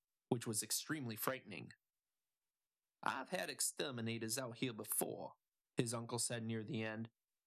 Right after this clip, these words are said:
"One of them died and the others ran off like fools,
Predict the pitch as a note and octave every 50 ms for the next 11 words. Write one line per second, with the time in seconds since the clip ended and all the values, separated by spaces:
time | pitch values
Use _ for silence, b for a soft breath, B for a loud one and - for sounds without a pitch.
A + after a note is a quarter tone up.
0 | _ _ _ _ _ - F3+ G#3 G3+ F3+ E3 E3+ D3+ B2+ A#2 A2 C#3 E3 E3 D3
1 | C3 B2 A#2 G#2+ A#2 A2+ A#2 A#2 C3 D#3+ D#3 D3 C3 B2+ C3+ C#3+ C#3+ C#3 C3+ C3+
2 | C3 - - B2+ B2 - - - - G#3+ F#3 C#3 - - - - - -